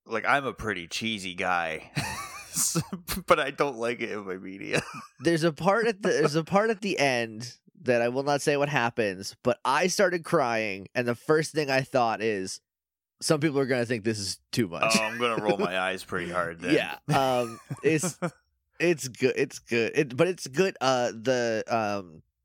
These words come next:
Speaker 2: all the kids in the movie, there's, like, four main, uh, kids. There's Podcast, and there's Trevor and Phoebe, who are the, the Spanglers. Um, I think, I don't know if their last name is actually, I think it's Spangler, but they don't really say their last name.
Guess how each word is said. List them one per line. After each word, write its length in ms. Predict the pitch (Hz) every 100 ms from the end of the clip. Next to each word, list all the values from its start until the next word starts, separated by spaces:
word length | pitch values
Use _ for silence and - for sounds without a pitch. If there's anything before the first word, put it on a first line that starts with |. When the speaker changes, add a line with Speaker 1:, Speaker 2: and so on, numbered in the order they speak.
| _
Speaker 2:
all 120 | 110 156
the 100 | 190
kids 460 | - 135 151 -
in 120 | 156
the 80 | 156
movie, 220 | 156 160
there's, 140 | 135 127
like, 140 | 117
four 220 | - 131
main, 500 | 127 113 113 113 107 - _ _ _ _ -
uh, 280 | 101 92 90
kids. 560 | 147 135 131 120 - - _ _ _
There's 120 | -
Podcast, 880 | - 117 120 143 117 110 - - - _ _ _ _
and 140 | 101
there's 240 | 98 101 -
Trevor 340 | - 123 113 110
and 80 | 104
Phoebe, 380 | 117 101 101
who 160 | 95 101
are 120 | 95
the, 360 | 92 90 87 -
the 460 | 92 92 90 87 76
Spanglers. 720 | - 117 98 95 92 95 - _ _ _ _ _
Um, 420 | 98 95 90 85 - _ - _
I 120 | 131
think, 360 | 135 - 156 170
I 40 | 139
don't 120 | 190
know 80 | 190
if 60 |
their 120 | 156 143
last 240 | 127 135
name 140 | 131 117
is 100 | 110
actually, 460 | 110 - 120 117
I 60 | 127
think 200 | 175 175
it's 100 | -
Spangler, 400 | - 190 185 190
but 120 | 160
they 60 | 139
don't 140 | 151 147
really 200 | 143 143
say 720 | - - 139 127 139 151 156
their 180 | 151 156
last 320 | 151 156 -
name. 420 | 160 160 160